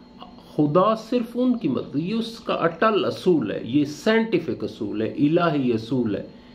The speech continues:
कि "लैसल इंसाना इल्ला मासा",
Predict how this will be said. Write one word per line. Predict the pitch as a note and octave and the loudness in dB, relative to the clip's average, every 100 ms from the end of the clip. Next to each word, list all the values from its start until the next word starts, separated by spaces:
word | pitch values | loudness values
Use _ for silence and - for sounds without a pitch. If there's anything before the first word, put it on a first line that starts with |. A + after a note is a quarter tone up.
| - - | -20 -4
कि | A#2 | 2
"लैसल | A2+ B2 C#3+ D3+ - D3+ C3+ | 4 4 4 0 0 0 2
इंसाना | C3 B2+ - D3+ D#3 D3+ C#3 - | 0 -2 0 0 2 2 2 0
इल्ला | B2 C3+ C3+ B2+ A#2+ | -2 0 2 2 2
मासा", | A2 A2 A2+ - A2 G#2+ | 2 2 0 -2 -2 -2